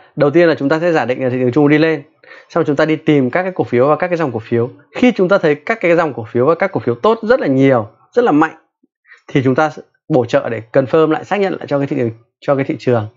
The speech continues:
chung. Đấy, thì khi tổng hòa ba cái này nó sẽ chạy cùng một lúc.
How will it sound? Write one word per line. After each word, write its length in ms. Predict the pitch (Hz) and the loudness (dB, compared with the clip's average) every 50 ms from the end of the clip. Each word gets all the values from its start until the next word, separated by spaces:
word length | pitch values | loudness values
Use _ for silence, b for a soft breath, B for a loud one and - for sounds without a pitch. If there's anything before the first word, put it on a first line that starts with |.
| _ _ | _ _
chung. 280 | - 160 156 156 147 131 - _ b b b b b b b b b _ _ - | 0 2 2 2 0 -4 -10 _ b b b b b b b b b _ _ -4
Đấy, 100 | 117 123 | -2 0
thì 100 | 147 143 | 0 -2
khi 220 | - - - 240 | -2 0 0 0
tổng 300 | 226 - 180 131 113 117 | 0 0 -2 -4 -2 -2
hòa 180 | 131 131 127 127 | -2 -2 0 0
ba 160 | 127 147 147 | 0 -2 -2
cái 120 | 143 147 147 | -2 -4 -6
này 80 | 143 | -4
nó 80 | 131 127 | -6 -6
sẽ 140 | 127 - 160 | -6 -8 -8
chạy 140 | - - 135 | -6 -8 -6
cùng 140 | 123 - 120 | -4 -4 0
một 60 | 120 | 2
lúc. 160 | 135 - 185 | 2 2 0